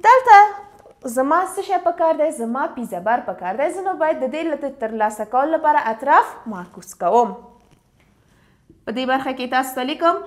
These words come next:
وایم چې یو پر پی ضرب مساوي کیږي منفي یو پر اته. اطراف معکوس کوم، پی ضرب مساوي کیږي منفي اته. البته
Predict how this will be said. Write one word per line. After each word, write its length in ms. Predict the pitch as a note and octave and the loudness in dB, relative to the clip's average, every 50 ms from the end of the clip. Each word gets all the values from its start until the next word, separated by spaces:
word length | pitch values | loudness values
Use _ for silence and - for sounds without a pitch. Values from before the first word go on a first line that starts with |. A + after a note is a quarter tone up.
| - - - - B3+ | -16 -18 -10 -4 -2
وایم 260 | C4+ D4 D#4 D#4+ D#4+ D#4+ | 0 0 0 0 0 -2
چې 240 | E4 D#4+ E4 F4 D#4+ D4+ C4+ C4 B3 | -4 -4 -4 -6 -4 -4 -4 -4 -2
یو 100 | C4+ C4+ C#4+ D4 D4 D4 | 0 2 0 0 0 0
پر 260 | D4+ D4+ D#4 D#4 D#4 D#4 - | 0 0 0 0 -2 -6 -6
پی 100 | C#4+ C#4 C4+ A3+ | -6 -6 -6 -4
ضرب 240 | A#3+ A#3+ A3+ C4+ C#4 D4 D#4 E4 D#4 | -4 -4 -2 0 2 2 2 0 -2
مساوي 400 | C#4 C4+ C4+ C#4 C4 B3 B3 B3 A#3+ C#4+ | -4 -4 -4 -4 -6 -6 -6 -6 -8 -8
کیږي 280 | C#4+ D#4 C#4 D4 D4 C4+ C4+ | -8 -6 -6 -6 -4 -4 -2
منفي 380 | C#4+ D4 D#4 D4+ - D#4+ C#4+ C4 C4+ | -2 -4 -6 -6 -8 -6 -6 -4 -4
یو 100 | C#4 C#4+ D4 C#4+ - | -2 -2 -2 -4 -2
پر 300 | E4 D#4+ E4 E4+ E4+ E4+ - - - A#3 A#3+ | 0 0 2 0 0 -2 -6 -12 -14 -14 -14
اته. 280 | A#3 - - B3 A3 G3+ G3+ - - - - - A#3+ | -14 -12 -10 -8 -8 -8 -10 -14 -20 -18 -10 -6 -6
اطراف 340 | B3 B3 C#4 C4 C4+ C#4 C4+ C4+ | -6 -4 -2 -2 -2 -2 -2 -2
معکوس 400 | B3+ B3+ B3+ B3+ C#4+ D#4+ E4+ E4 - | -2 -2 -2 -2 -2 -4 -4 -2 -2
کوم، 200 | E4+ E4 E4 E4+ E4 D#4+ | -2 -2 -2 -2 -2 -4
پی 60 | B3+ A3+ | -4 -4
ضرب 280 | B3 A#3 C4 C#4 C#4 C#4 C4+ | -4 -2 -2 -2 -2 -2 -4
مساوي 340 | C4+ C4+ C4+ B3 A#3+ B3 - | -6 -4 -4 -6 -6 -6 -6
کیږي 280 | - D4+ D4 C4 C#4+ C#4 C4 C#4 | -8 -8 -8 -6 -4 -4 -2 -2
منفي 400 | D4 D4+ E4 E4 - E4 E4 E4+ F4+ F4 - - - _ _ - - F3+ | -2 -2 -4 -4 -2 -2 0 0 -2 -4 -10 -16 -20 _ _ -20 -18 -18
اته. 260 | F3 F3 - - - - _ _ _ _ _ _ _ _ _ _ _ _ - - A3 | -18 -18 -20 -20 -20 -20 _ _ _ _ _ _ _ _ _ _ _ _ -10 -8 -8
البته 440 | B3 B3+ D4+ D#4+ D#4 F4+ F4+ G#4+ G#4 | -6 -6 -6 -6 -4 -4 -4 -4 -6